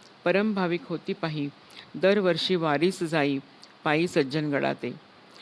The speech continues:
पतिपत्नीचा विचार एक, पौष मासे निघती देख, ओझ्यासाठी घोडे एक, घेऊन या बरोबरी. कुबडी कंथा दास बोध, सवे हे सामान अतिशुद्ध,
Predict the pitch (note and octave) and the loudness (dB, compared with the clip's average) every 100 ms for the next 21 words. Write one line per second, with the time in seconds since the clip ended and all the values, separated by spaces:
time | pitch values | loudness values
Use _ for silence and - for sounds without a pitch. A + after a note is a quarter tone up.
0 | - - E3+ G3+ G3 G3 F3+ F3 F#3+ D3+ | -10 -4 -2 0 -2 -2 -4 -2 -2 -2
1 | C#3 E3+ E3 - D#3+ - C#3+ - - - | -2 -2 -2 0 0 0 -4 -4 -12 -20
2 | - - - F#3 G#3+ A3+ G3 E3+ - F#3 | -20 -8 2 2 2 0 2 0 2 0
3 | D#3+ D3+ - E3+ C#3+ D#3+ D#3+ D#3 C3+ - | 2 0 0 -2 0 0 0 -4 -4 -12
4 | - - - E3 D#3+ G3 G3+ F3+ F3+ E3 | -20 -16 -4 0 2 2 2 0 0 -4
5 | E3 D#3+ D3 - D3+ D#3 D3 C3+ - - | -2 0 0 0 -4 -4 -6 -8 -10 -20
6 | - - D3 D#3+ E3 F3 D#3 D#3 C#3+ C#3+ | -20 -14 -4 0 0 0 0 0 0 -2
7 | C#3 C#3 C#3 - - - - - - F3+ | 0 -2 -4 -8 -18 -20 -20 -8 0 2
8 | F#3+ G#3 F#3+ D#3+ D#3 E3+ D3+ D#3+ F3 F3 | 4 2 2 -2 -2 -2 2 2 0 -2
9 | D3+ D#3 D3+ D3 - - - - - - | -2 -2 -4 -8 -12 -20 -20 -20 -10 0
10 | F3 F3+ G3+ G3+ G3 F#3 D3 D#3 F3 F3+ | 2 4 2 2 0 0 0 2 0 0
11 | - - - - F#3 F#3+ F#3 F3 D3+ D#3 | -2 -8 -6 -2 2 2 0 -4 -2 -4